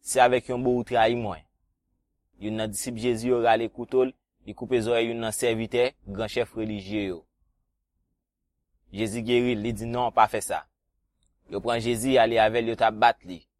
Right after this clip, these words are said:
An demen maten, yo mennen l devan gran chèf relijye yo.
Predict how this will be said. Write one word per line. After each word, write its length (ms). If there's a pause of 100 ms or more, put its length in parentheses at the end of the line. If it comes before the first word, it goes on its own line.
(720)
An 140
demen 220
maten, 400 (140)
yo 100
mennen 240
l 40
devan 280
gran 200
chèf 260
relijye 600
yo. 200